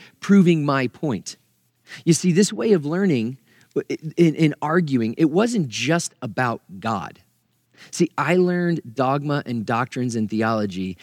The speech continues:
about heaven and about hell, about the Bible,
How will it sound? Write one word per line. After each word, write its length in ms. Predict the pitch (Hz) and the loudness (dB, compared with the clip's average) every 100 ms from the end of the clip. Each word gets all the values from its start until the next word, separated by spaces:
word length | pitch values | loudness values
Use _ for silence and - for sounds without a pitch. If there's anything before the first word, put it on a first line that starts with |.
| - | -14
about 300 | 113 104 101 | -8 -6 -6
heaven 540 | - - 113 147 196 185 _ _ _ - | -6 -8 -6 -2 -2 -2 _ _ _ -4
and 120 | 139 | -2
about 260 | 110 101 - | 0 -2 -6
hell, 580 | - 127 120 160 180 175 _ - - | -8 -4 -2 -2 -2 -6 _ -20 -6
about 360 | 123 113 110 - | -4 -2 -4 -6
the 80 | 98 | -8
Bible, 640 | 107 101 139 147 170 170 | -4 -2 -2 -2 -4 -6